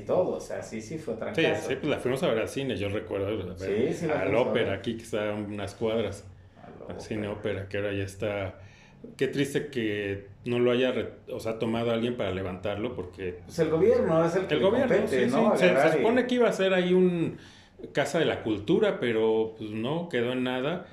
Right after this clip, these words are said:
Speaker 2: y se está deteriorando cada vez más y más un cine que
Speaker 1: Y sobre todo la fachada, que es una joya arquitectónica,
Speaker 2: Ujú.
Speaker 1: ¿no?
Speaker 2: No, y por dentro también, ¿no? La, la, la sala, ¿no? Esta casa también era,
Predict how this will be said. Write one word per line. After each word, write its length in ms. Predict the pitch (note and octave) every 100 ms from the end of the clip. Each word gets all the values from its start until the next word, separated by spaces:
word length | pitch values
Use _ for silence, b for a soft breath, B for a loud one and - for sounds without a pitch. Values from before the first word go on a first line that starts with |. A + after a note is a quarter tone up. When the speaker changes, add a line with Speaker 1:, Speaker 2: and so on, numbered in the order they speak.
| B B B -
Speaker 2:
y 360 | G#2 G2 G2 F#2+
se 120 | G#2+
está 320 | - C3 B2+
deteriorando 640 | B2+ B2 A2+ G2+ A#2 B2 A2+
cada 180 | A#2
vez 180 | A2+ A2+
más 280 | A2 A2 -
y 40 |
más 400 | G#2 G#2 D#3 - A#2+
un 440 | G#2 G#2 G#2 G2+
cine 600 | G2 G#2+ G#2 A2+ C3+ F#2+
que 260 | F#2 E2+ - - - - -
Speaker 1:
Y 120 | -
sobre 240 | A2 B2+ B2
todo 240 | A#2 D3+
la 120 | D#3+
fachada, 520 | - G2+ G2+ A2+ G3 B3
que 60 |
es 80 | A#3+
una 160 | B3 -
joya 240 | - A#3+
arquitectónica, 800 | - - - - G#2+ A#2 A#2 -
Speaker 2:
Ujú. 80 | B2
Speaker 1:
¿no? 60 |
Speaker 2:
No, 140 | D#3 E3+
y 20 |
por 260 | B2+ G2+ F2+
dentro 420 | A2+ E3 E3 A2+
también, 480 | - F2 A2+ D#3 B2+
¿no? 160 | G#2
La, 300 | D#3+ A2 F#2+
la, 420 | F#2 F2+ E2+ F2 F#2
la 120 | G2
sala, 360 | F#2 A2 C#3 D3
¿no? 100 | A#2
Esta 240 | A#2 G2+
casa 260 | - D3 D3
también 300 | - G2 A2+
era, 380 | B2+ C3+ G#2+